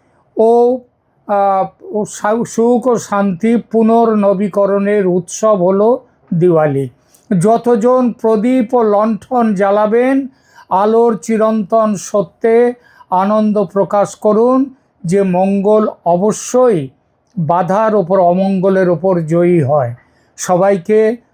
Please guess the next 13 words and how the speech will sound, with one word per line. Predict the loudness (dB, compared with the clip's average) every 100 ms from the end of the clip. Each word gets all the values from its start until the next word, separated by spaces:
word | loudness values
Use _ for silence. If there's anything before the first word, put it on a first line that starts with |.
| _
স্থায়ী | -16 -10 -4 0 0 0 -2
শান্তি, | -4 -4 -2 -2 -2 -2 0 0
সমৃদ্ধি | -4 -2 0 2 2 0 -2 0 2 2 -2 -6 _ _ 0
ও | 0 0
আশার | -2 -2 -2 -2 -2 -2
কামনা | -2 -2 0 0 0
জানাই।" | 0 0 0 -2 -2 -6 -14 _ 0
গতবার | 2 2 2 2 2 2 0 -2
দু | -2 0
হাজার | 0 0
চব্বিশ | -2 -2 -2 -2 -4 -2
সালের | -2 0 2
বক্তব্যে | 2 -2 -2 -4 -2 0 2 2